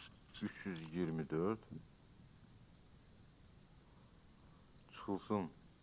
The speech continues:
dörd, A S dörd olur, otuz iki, yüz otuz iki. Bu da yüz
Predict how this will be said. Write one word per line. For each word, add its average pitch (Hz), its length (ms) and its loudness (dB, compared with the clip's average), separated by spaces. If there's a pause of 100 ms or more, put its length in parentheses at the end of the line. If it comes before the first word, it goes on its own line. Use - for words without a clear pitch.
(120)
dörd, 107 280 12 (180)
A 87 200 8
S 87 180 0 (100)
dörd 101 280 12
olur, 76 240 2
otuz - 360 -2
iki, - 220 -10
yüz 82 220 -2
otuz 80 340 0
iki. 110 320 4 (880)
Bu 92 120 0
da 104 100 6
yüz 104 540 4